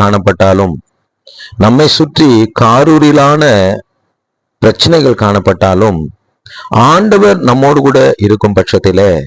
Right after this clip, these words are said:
அவர் நம்மோடு கூட இருந்து அவருடைய மகிமையை நமக்கு வெளிப்படுத்தும் பட்சத்திலே,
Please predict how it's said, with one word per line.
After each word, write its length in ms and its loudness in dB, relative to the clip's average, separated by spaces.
அவர் 300 2
நம்மோடு 440 2
கூட 200 0
இருந்து 760 2
அவருடைய 380 0
மகிமையை 760 0
நமக்கு 440 0
வெளிப்படுத்தும் 560 0
பட்சத்திலே, 680 -2